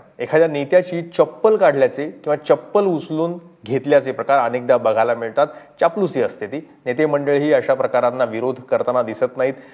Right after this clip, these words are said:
पण पंतप्रधान नरेंद्र मोदी मात्र याला आज अपवाद ठरले. उत्तराखंड दौऱ्यादरम्यान मोदींनी एका कर्मचाऱ्याला आपल्या पायातले बूट काढण्यापासून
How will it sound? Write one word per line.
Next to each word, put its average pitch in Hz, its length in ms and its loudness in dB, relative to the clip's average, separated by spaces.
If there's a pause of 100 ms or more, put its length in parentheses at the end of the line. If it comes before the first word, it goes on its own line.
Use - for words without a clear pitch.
(180)
पण 143 240 4 (220)
पंतप्रधान 143 380 -2
नरेंद्र 190 320 -2
मोदी 139 240 -4
मात्र 123 260 -2
याला 117 280 0 (120)
आज 107 160 -4
अपवाद 113 340 -4 (100)
ठरले. 95 160 -16 (320)
उत्तराखंड 170 440 2
दौऱ्यादरम्यान 147 520 2
मोदींनी 135 460 -6
एका 131 140 0
कर्मचाऱ्याला 123 680 0
आपल्या 117 320 0
पायातले 113 680 -4 (680)
बूट 131 220 -2 (260)
काढण्यापासून 120 680 -2